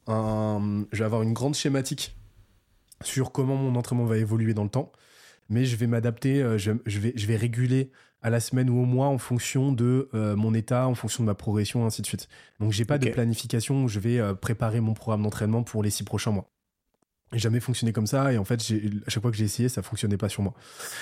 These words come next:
Speaker 1: Euh, je, je fonctionne de la même manière avec, euh, avec ma façon de travailler. Et avec ma façon, euh, de, d'appréhender la stratégie de ma boîte. Euh, je me suis, j'ai vite,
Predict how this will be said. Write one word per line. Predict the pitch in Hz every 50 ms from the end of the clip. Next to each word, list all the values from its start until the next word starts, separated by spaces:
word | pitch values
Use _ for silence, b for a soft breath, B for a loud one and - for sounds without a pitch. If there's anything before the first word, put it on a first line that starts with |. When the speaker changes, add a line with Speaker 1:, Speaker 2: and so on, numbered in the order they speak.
| B B B B -
Speaker 1:
Euh, | 98 95 95 -
je, | - - - - - - - - 120 104
je | - -
fonctionne | 127 117 - 135 127
de | 123
la | 120 120
même | 117 123 131 127
manière | 127 127 127 131 135 135 123
avec, | 117 104 104 - -
euh, | 110 101 98 95 98 98 98 -
avec | 101 101 95 104 98 - -
ma | 98 98 98 95 95 98 98
façon | 92 - 101 - 113
de | 104
travailler. | - - - 101 101 104 135 139 - _ _ _ _ _ _ _ B B B B B B B B B
Et | 107 104
avec | 110 107 -
ma | 113 104
façon, | - 117 110 - - 131 127 131 131
euh, | 113 107 101 101 101 101 101
de, | 95 104 101 101
d'appréhender | 95 107 - - - 110 104 113
la | 110 107
stratégie | 104 - 113 - 113 101 101
de | 107
ma | 107 107
boîte. | 104 101 98 - - _ _ B B B B B B B B B _ _ - 76
Euh, | 71 65 64 - -
je | - 101 113
me | 113
suis, | 110 - - - 110 107 107 107 107 107 104 101 104 - _ _ _
j'ai | - 104 101 104
vite, | 98 95 110 143 151 143 - - -